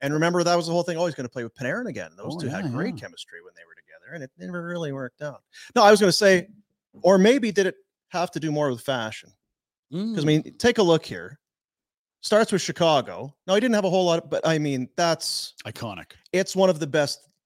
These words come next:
Speaker 1: jerseys, if not the best
Speaker 2: In all sport.
Speaker 1: in just going.
Speaker 2: Yes.
Speaker 1: Then he goes to the New York Rangers.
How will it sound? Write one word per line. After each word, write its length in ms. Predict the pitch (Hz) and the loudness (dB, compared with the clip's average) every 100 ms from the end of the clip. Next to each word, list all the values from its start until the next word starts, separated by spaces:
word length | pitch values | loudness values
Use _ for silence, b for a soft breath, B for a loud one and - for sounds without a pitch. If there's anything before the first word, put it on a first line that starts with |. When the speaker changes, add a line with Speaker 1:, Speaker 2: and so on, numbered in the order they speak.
| _ _ - | _ _ -10
Speaker 1:
jerseys, 400 | 143 127 131 127 | -8 -6 -6 -6
if 140 | 147 | 0
not 200 | 160 143 | 2 0
the 60 | 135 | -2
best 400 | 120 113 - _ _ _ | -6 -8 -10 _ _ _
Speaker 2:
In 80 | 117 | -14
all 100 | 98 | -14
sport. 360 | - 104 - - | -14 -16 -16 -4
Speaker 1:
in 160 | 143 135 131 117 | -2 -2 -6 -4
just 180 | 135 | -4
going. 300 | 117 98 78 _ _ - | -2 -6 -8 _ _ -20
Speaker 2:
Yes. 240 | 87 - 135 | -18 -14 -2
Speaker 1:
Then 140 | 220 | -2
he 80 | 254 | 0
goes 240 | 196 196 | 0 -2
to 80 | - | -4
the 80 | 151 | -8
New 80 | 156 | -4
York 280 | 156 139 131 | -2 -2 -4
Rangers. 680 | 127 113 80 87 - - | -8 -10 -16 -18 -16 -18